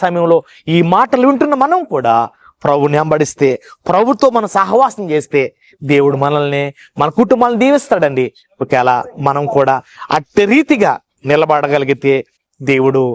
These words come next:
మనల్ని బహుగా దీవించి ఆశీర్వదిస్తాడు. అదే ఇక ప్రాముఖ్యము. అయితే ఈ స్థలానికి ఉన్న ప్రాముఖ్యం ఏంటయ్యా అంటే, ఈ స్థలం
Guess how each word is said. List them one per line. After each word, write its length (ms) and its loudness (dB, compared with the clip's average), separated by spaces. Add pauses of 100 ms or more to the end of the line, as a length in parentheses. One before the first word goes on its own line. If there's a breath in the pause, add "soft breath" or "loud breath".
(320 soft breath)
మనల్ని 340 -2
బహుగా 340 0 (320)
దీవించి 580 2 (440 loud breath)
ఆశీర్వదిస్తాడు. 840 0 (340)
అదే 240 2 (400)
ఇక 120 -2
ప్రాముఖ్యము. 680 -2 (840)
అయితే 500 0 (260 loud breath)
ఈ 40 2
స్థలానికి 440 -2
ఉన్న 140 0
ప్రాముఖ్యం 540 -2
ఏంటయ్యా 320 0
అంటే, 240 -2 (480)
ఈ 60 4
స్థలం 240 -2